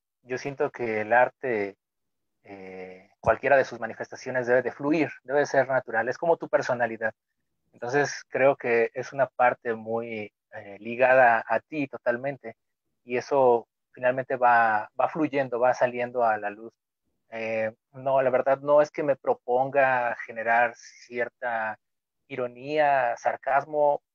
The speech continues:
Cuando lo veo en mi obra, lógicamente lo analizo, lo, lo, lo, lo puedo leer,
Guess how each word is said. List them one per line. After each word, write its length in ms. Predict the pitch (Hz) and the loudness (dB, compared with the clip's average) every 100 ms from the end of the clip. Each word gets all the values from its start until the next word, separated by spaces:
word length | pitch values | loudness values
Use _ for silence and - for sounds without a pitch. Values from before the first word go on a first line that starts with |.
| _ - 123 _ _ | _ -20 -20 _ _
Cuando 640 | 143 135 127 135 127 127 | 0 0 -2 -2 2 2
lo 260 | 127 131 127 | 2 2 2
veo 260 | 143 185 | 2 2
en 100 | 170 | 2
mi 100 | 139 | 0
obra, 340 | 139 151 165 - | 0 2 2 0
lógicamente 600 | 135 127 - 127 135 151 | -4 -6 -8 -10 -10 -10
lo 220 | 135 113 | -4 -2
analizo, 540 | 110 110 113 135 156 143 | -2 -4 -8 -8 -4 -4
lo, 260 | 107 98 _ _ _ _ _ _ _ _ | -4 -6 _ _ _ _ _ _ _ _
lo, 220 | 110 101 | -10 -10
lo, 500 | 120 110 104 101 101 - _ _ | -10 -12 -12 -12 -16 -20 _ _
lo 60 | - | -8
puedo 180 | 156 170 | 2 4
leer, 380 | 151 147 190 | 6 6 6